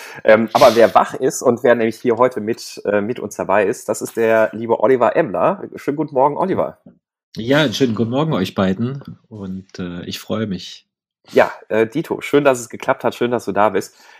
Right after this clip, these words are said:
Speaker 1: Ähm, wir wollen nämlich heute mit dir mal über das Thema Scrum im Katastropheneinsatz sprechen.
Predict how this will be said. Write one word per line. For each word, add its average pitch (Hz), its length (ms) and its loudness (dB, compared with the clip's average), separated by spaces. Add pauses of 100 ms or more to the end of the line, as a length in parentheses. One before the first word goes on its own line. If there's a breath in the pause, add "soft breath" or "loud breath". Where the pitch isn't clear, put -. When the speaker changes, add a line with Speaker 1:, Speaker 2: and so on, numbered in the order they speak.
(280 loud breath)
Speaker 1:
Ähm, 101 400 2
wir 135 220 0
wollen 160 140 2
nämlich 123 320 -2
heute 113 580 2
mit 104 460 -8
dir 104 480 -4
mal 92 420 0
über 92 260 -4
das 87 200 -8
Thema 90 560 -4
Scrum - 380 -4
im 110 100 -8
Katastropheneinsatz - 1040 -10
sprechen. - 440 -16